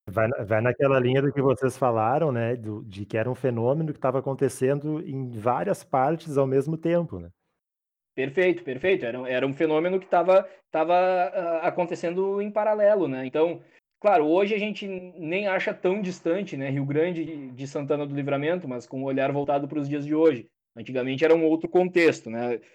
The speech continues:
Speaker 2: Mas a gente vê aí o, o quatorze de julho, né, tendo essa influência mais, ah, uruguaia, né, que, que já se, já existia aí o,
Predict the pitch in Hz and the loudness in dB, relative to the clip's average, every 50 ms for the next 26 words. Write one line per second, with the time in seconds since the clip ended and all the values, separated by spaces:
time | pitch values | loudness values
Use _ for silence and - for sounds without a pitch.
0 | _ _ _ - 127 127 127 135 131 135 135 143 139 135 156 139 143 151 160 160 | _ _ _ -4 0 2 2 2 4 2 2 0 0 -4 -4 0 4 6 6 8
1 | 151 156 156 160 160 165 160 147 147 143 143 147 147 147 143 143 143 139 160 160 | 8 6 6 6 6 4 4 2 0 0 0 0 0 0 -2 -4 -2 0 -2 0
2 | 160 165 160 156 160 156 156 165 160 156 151 147 160 165 185 202 202 - _ _ | 2 2 0 0 -2 -4 -6 -6 -4 -2 0 2 2 2 2 -2 -6 -10 _ _
3 | - 131 127 127 - 160 165 165 170 151 - 170 165 135 165 156 160 165 165 165 | -10 -10 -8 -4 0 0 2 2 2 0 0 -4 -8 -6 -4 -2 -2 -2 -2 -4
4 | 180 160 156 156 151 147 147 139 135 131 - _ _ _ _ _ _ _ _ _ | -6 -6 -4 -4 -4 -4 -4 -4 -6 -8 -10 _ _ _ _ _ _ _ _ _
5 | _ _ 123 123 123 123 123 120 143 139 151 151 143 139 127 143 170 208 226 233 | _ _ -8 -6 -2 -2 -2 -2 0 0 0 0 0 0 0 2 4 4 4 4
6 | 190 151 143 151 165 - - 127 123 113 - 127 120 113 123 127 131 - - 143 | 2 0 -4 -4 -6 -6 -8 -10 -14 -12 -14 -14 -8 -6 -4 -4 -4 -6 -8 -10
7 | 127 113 123 127 127 135 139 139 - - 143 135 135 131 131 131 131 127 123 120 | -6 -4 -4 -4 -4 -6 -8 -10 -12 -8 -6 -4 -2 0 0 0 0 0 0 -2
8 | 117 117 | -2 -6